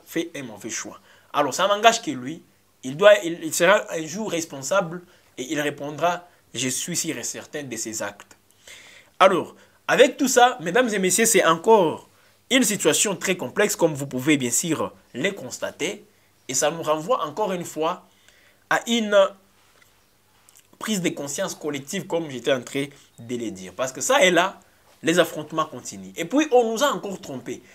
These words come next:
Et le gouvernement congolais est incapable jusque-là de prendre des vraies décisions, de prendre des mesures pour essayer un peu de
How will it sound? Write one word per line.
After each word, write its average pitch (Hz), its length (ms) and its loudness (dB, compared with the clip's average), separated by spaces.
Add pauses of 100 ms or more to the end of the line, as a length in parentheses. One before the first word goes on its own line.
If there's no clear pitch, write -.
(180)
Et 208 80 4
le 240 80 8
gouvernement 240 460 4
congolais 208 500 2 (100)
est 233 220 2 (280)
incapable 165 800 0
jusque-là 117 580 -10 (280)
de 160 120 2
prendre 233 420 4
des 165 120 2
vraies 208 420 2 (100)
décisions, 127 560 -8 (300)
de 156 100 4
prendre 214 260 0
des 202 120 2
mesures 202 580 0
pour 240 280 -4 (160)
essayer 170 280 0
un 196 60 -2
peu 190 180 -2
de 147 300 -4